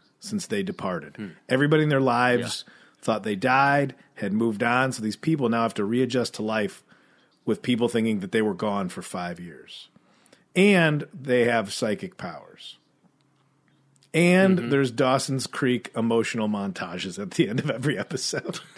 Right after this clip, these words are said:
Speaker 1: <laughs> Fuck, man. I keep, it's one of those, I keep watching it thinking, like, "Ah, it'll turn a corner."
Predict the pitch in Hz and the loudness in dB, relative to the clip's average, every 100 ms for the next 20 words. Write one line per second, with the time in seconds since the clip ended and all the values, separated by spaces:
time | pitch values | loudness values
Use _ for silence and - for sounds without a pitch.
0 | - - - - - _ - 170 208 214 | -20 -20 -20 -20 -20 _ -6 -4 -2 -2
1 | 214 - 196 - 160 - - - - - | -4 -4 -8 -8 -16 -12 -14 -12 -16 -14
2 | - - - - - - - - 120 127 | -16 -14 -18 -12 -6 -4 -4 -6 -2 0
3 | 127 131 131 156 - 214 233 - 185 180 | 0 0 -2 -2 2 2 2 0 -2 0
4 | 175 196 208 170 151 - 190 190 156 156 | 0 2 2 0 -4 -2 -4 -4 -4 -4
5 | 156 - 143 - - 143 139 131 117 107 | -4 -2 -2 -2 -4 -2 0 0 0 -2
6 | - - 180 175 196 214 - 139 110 98 | -6 -10 -6 0 2 0 0 -6 -6 -6
7 | - 101 104 104 113 | -8 -6 -6 -8 -10